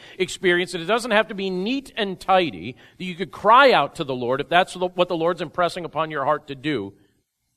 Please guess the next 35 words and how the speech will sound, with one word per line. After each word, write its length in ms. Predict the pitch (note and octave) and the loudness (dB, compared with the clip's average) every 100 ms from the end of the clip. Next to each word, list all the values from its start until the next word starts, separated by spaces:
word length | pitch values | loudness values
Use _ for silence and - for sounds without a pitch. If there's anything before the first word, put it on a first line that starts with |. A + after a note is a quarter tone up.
| _ _ _ _ _ _ _ _ - | _ _ _ _ _ _ _ _ -12
and 140 | B2+ | -10
that 100 | A#2+ | -8
he 140 | C#3 | -8
delights 420 | B2 B2+ C#3 C3+ - | -4 0 0 0 -6
to 140 | - | -8
answer 280 | A#2 A2+ A#2 | -10 -10 -12
the 120 | F#2 | -14
prayers 400 | - A2+ A2 A2+ | -8 -6 -6 -8
of 80 | F#2+ | -12
his 140 | F2 | -16
children? 500 | - A2 G2 G#2 A#2 _ _ _ _ _ _ _ _ _ _ _ _ | -14 -12 -12 -14 -20 _ _ _ _ _ _ _ _ _ _ _ _
Again, 200 | - D3 | -6 -6
in 80 | C3 | -4
Psalm 400 | - C#3+ C#3+ C#3 - | -2 -2 -2 -6 -10
one 220 | C3 D3 | -6 -6
twenty, 280 | - D#3 D#3 | -2 -2 -2
verse 260 | B2 C3+ - | -4 -6 -6
one, 180 | C#3+ | -6
"I 100 | A2 | -6
took 260 | G#2+ - D3+ | -8 -12 -8
my 100 | C3+ | -8
troubles 460 | - E3 F3 F#3 - | -4 -4 -2 -4 -10
to 80 | |
the 100 | D#3 | -10
Lord. 360 | C#3+ A2+ G#2 E2+ _ _ - | -8 -8 -8 -12 _ _ -10
I 120 | B2 | -10
cried 500 | - - F3+ F3 F#3 | -8 -2 0 2 0
out 240 | C3 A2 - | -2 -4 -8
to 80 | F#2+ | -12
him, 180 | G#2 | -10
and 100 | G#2 | -10
he 180 | C3 B2 | -8 -6
answered 320 | B2+ A#2 B2 | -6 -8 -12
my 160 | G2 G2+ | -10 -12
prayer." 480 | - A#2 F#2 E2+ | -10 -8 -8 -8